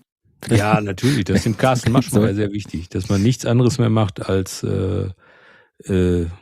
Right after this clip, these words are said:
Speaker 1: keine Ahnung. Ich hab,
Speaker 2: Vielleicht
Speaker 1: ich, wie
Speaker 2: sollte man
Speaker 1: gesagt,
Speaker 2: dem
Speaker 1: ich
Speaker 2: mal
Speaker 1: hab
Speaker 2: das Konzept eines Cartoon-Buchs pitchen, aber dann sitzen die alle da. Ja, und wer soll das kaufen?
Speaker 1: Ja, das mach ich, das mach ich morgen irgendwie, pitch ich irgendwie, also, oder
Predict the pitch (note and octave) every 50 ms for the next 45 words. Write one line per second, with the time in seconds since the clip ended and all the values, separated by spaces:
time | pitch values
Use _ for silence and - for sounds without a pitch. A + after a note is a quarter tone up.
0 | _ _ _ - - - G2 F#2 F2 E2+ F2 F2 F2 F2 E2+ E2 _ _ _ _
1 | - - A2+ B2+ B2 B2+ C3 G2 G2+ - G#2 A2 A#2+ C#3+ D3 - B2 A#2 A#2+ B2
2 | B2 B2 A#2+ A#2 A#2 A2 - - - A#2 G#2+ - - A#2+ - - F#2 G#2 G#2+ G2+
3 | - - G#2+ - - - C3+ B2+ A#2+ G2+ G2 F#2 - - - - - G#2 - -
4 | - - G2 G2 G2 G2 F#2+ G2 G2+ A2 A2+ - - - G2+ G2+ G2+ F#2+ F#2+ G2+
5 | F2+ _ _ _ _ _ _ _ - F#2+ F2+ - - - _ _ - - - F2+
6 | - G#2+ F#2+ G2 G2 F#2+ E2+ D2+ - - F2 E2+ F#2 - - B2+ C3 C#3+ G3+ G#3
7 | F#3+ D3+ B2 D#3+ G#3+ C4+ - - - G#3+ - - - D3 B2 D3+ E3 G3 G3 E3+
8 | C#3 D3+ D3+ D#3 F3 G#3 A3+ A3 E3+ A#2 G#2 G2 F#2 F#2 F#2 E2+ F2+ - - -
9 | - A#2 - - - G2+ F2+ - - - G2+ F#2+ F#2 F2 F2 F2 F2+ F2+ - -
10 | F#2 F#2 F2+ F#2 F#2 F2+ F2+ E2+ - _ _ _ _ _ _ - - E2 D#2